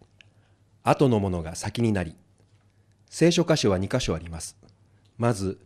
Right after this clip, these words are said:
ヨハネの福音書十章四十節から四十二節です。そしてイエスはまた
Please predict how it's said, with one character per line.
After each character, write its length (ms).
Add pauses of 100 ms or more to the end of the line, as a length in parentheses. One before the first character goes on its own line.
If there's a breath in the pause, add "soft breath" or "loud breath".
(320)
ヨ 100
ハ 120
ネ 80
の 100
福 220
音 160
書 360 (260)
十 200
章 440 (180)
四 200
十 140
節 320
か 100
ら 100
四 220
十 180
二 120
節 260
で 80
す。 160 (2500)
そ 200
し 80
て 340
イ 120
エ 60
ス 140
は 140
ま 120
た 280